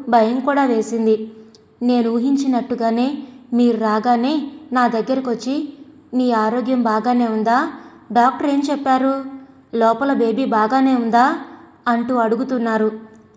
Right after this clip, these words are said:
మీకెలా చెప్పాలో తెలియక నేనేడుస్తూ ఉండిపోయాను. కానీ ఆ రోజు అత్తయ్య గారు మీతో జరిగిన ఘోరాన్ని చెబుతూ తన అజాగ్రత్త వల్లే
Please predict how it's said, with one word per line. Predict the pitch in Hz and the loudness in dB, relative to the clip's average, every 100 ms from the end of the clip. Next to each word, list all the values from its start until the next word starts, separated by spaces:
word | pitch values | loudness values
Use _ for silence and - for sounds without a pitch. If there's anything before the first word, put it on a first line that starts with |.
| - | -4
మీకెలా | 254 247 240 220 233 247 | 0 0 0 0 0 0
చెప్పాలో | 262 262 247 240 | -4 -2 -2 -2
తెలియక | 233 220 240 233 247 277 - - - 240 | -4 -4 -4 0 0 -2 -8 -18 -12 -4
నేనేడుస్తూ | 247 233 226 226 254 262 285 | -2 0 0 0 -2 -4 -2
ఉండిపోయాను. | 269 240 262 233 226 220 220 - - - _ - | 0 0 -2 0 2 0 -2 -10 -20 -20 _ -6
కానీ | 240 233 240 277 - - - - 233 | -2 0 0 -2 -6 -14 -20 -8 -4
ఆ | 226 | -2
రోజు | 226 233 226 277 285 277 - - - | -2 -2 -2 -2 -2 -4 -12 -16 -4
అత్తయ్య | 226 226 269 269 | -4 -2 -2 -2
గారు | 247 226 262 320 - - - 233 | 0 0 0 -2 -6 -18 -10 -2
మీతో | 247 254 302 | 0 2 0
జరిగిన | 294 233 240 294 277 | 0 -2 -2 -2 0
ఘోరాన్ని | 254 262 254 247 | 0 0 0 0
చెబుతూ | 240 233 214 - 294 - - - - - 247 | -2 -6 -4 0 0 -2 -10 -20 -18 -2 0
తన | 233 | 0
అజాగ్రత్త | 214 262 262 262 262 | 0 0 0 -2 -4
వల్లే | 240 226 226 254 294 | -2 0 0 -2 -4